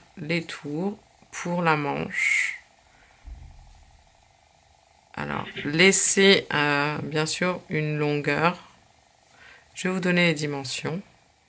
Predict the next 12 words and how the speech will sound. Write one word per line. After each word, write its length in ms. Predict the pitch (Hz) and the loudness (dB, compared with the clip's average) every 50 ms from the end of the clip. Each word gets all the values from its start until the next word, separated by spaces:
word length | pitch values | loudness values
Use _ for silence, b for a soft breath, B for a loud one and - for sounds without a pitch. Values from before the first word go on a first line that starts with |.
| - - - - _ _ _ _ _ _ B B B B B B B B B B B B B B B _ _ _ _ - | -16 -16 -18 -20 _ _ _ _ _ _ B B B B B B B B B B B B B B B _ _ _ _ 2
Alors, 420 | 214 220 208 196 185 175 - - _ _ - | 6 6 8 8 8 6 4 -2 _ _ 0
euh, 300 | 170 165 165 165 165 156 - - _ - | 4 6 8 8 8 8 4 0 _ 4
en 100 | 226 262 | 6 8
longueur 440 | 285 285 262 247 247 247 247 - - - | 8 10 8 8 8 6 4 2 -4 0
totale, 720 | - 254 226 233 226 - 226 190 175 170 160 151 - 135 | 4 4 4 4 4 4 4 6 6 6 6 4 2 0
déjà, 480 | 151 156 156 156 - 175 165 151 - - - _ _ _ _ _ - - | -2 -2 0 2 4 4 4 4 0 -2 -8 _ _ _ _ _ -8 -6
alors, 340 | 147 151 151 147 - - - _ - - | -4 -2 0 -2 -2 -4 -10 _ 0 2
elle 180 | 175 180 185 | 4 4 6
mesure 720 | 185 190 196 208 208 196 190 196 214 220 233 233 240 247 233 233 233 240 240 240 - - - _ _ _ _ _ _ _ _ _ _ _ _ _ _ - | 6 8 8 8 8 6 6 6 6 8 8 10 8 8 8 8 6 6 6 4 0 -6 -14 _ _ _ _ _ _ _ _ _ _ _ _ _ _ -2
qu'à 480 | - 214 214 214 214 214 214 208 - - - _ _ _ _ _ _ _ - _ _ - | 2 4 6 6 8 8 6 6 4 -2 -16 _ _ _ _ _ _ _ -20 _ _ 0
quarante-cinq 680 | - 247 233 240 240 233 226 - 233 214 214 214 214 | 2 4 6 6 6 4 4 4 6 6 6 6 4
centimètres. 840 | - - - 190 196 196 - - 165 147 139 - - - - - | 2 2 2 2 4 4 2 2 2 0 0 -2 -4 -8 -16 -16